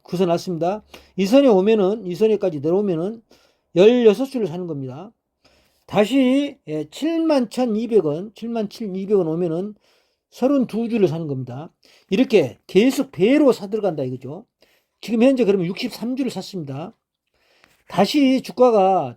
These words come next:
주가가 다시 거꾸로 오르기 시작할 때, 이 바닥을 찍고 오르기 시작할 때,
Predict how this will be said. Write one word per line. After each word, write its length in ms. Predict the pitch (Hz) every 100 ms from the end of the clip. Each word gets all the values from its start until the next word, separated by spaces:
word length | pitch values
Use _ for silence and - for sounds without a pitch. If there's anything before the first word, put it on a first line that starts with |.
| _
주가가 380 | - 208 226 -
다시 260 | 175 196
거꾸로 560 | 202 285 254 190 190 175
오르기 280 | 175 226 190
시작할 320 | - 175 160
때, 220 | 143 135
이 140 | 160 170 _ _ _
바닥을 320 | - 151 202 175
찍고 240 | - 156
오르기 220 | 165 208
시작할 320 | - 190 165
때, 320 | - 135 185